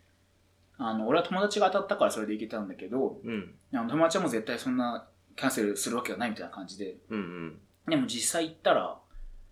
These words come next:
Speaker 1: まあ、二階、二階席だったのもあるかもしれないけど、
Speaker 2: うん。
Speaker 1: あの、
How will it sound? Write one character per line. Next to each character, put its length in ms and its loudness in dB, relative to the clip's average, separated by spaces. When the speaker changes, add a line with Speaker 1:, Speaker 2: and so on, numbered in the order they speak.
Speaker 1:
ま 80 2
あ、 20 2
二 120 2
階、 220 2
二 140 0
階 180 4
席 160 -2
だ 80 0
っ 20 -8
た 80 0
の 80 0
も 180 0
あ 40 4
る 80 -2
か 60 -6
も 80 -4
し 60 -8
れ 80 -4
な 60 -2
い 20 -4
け 100 -8
ど、 380 -4
Speaker 2:
う 40 -4
ん。 240 -4
Speaker 1:
あ 220 -2
の、 580 -6